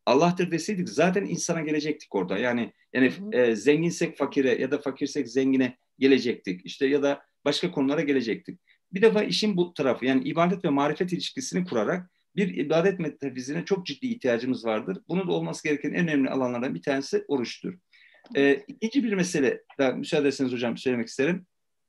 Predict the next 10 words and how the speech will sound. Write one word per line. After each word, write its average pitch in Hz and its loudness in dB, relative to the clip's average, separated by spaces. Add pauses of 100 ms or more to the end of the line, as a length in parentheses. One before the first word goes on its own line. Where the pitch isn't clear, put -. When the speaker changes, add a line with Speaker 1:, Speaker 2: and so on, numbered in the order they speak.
(960)
Speaker 1:
Ee, 123 -6
değerli - -2
Speaker 2:
Lütfen 120 2
Speaker 1:
hocam. 139 -2
Speaker 2:
buyurun - -12
hocam, 208 -10
dinliyorum 226 4
sizi. 196 -10
Speaker 1:
Ha, - 2 (120)
evet, - 6